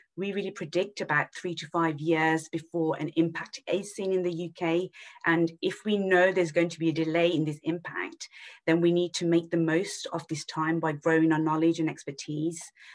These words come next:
snods are not, have not only just had the training, but are continuously to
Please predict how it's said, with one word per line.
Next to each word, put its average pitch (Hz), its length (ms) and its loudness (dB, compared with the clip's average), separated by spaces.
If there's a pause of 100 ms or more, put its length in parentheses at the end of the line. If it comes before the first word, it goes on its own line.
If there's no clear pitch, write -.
(400)
snods 202 440 0
are 202 80 4
not, 208 260 2 (160)
have 190 140 2
not 202 200 0
only 190 200 0
just 175 180 -8
had 185 240 -4
the 170 80 -6
training, 160 500 0
but 147 160 -4
are 156 200 -8
continuously 180 680 -8
to - 160 -12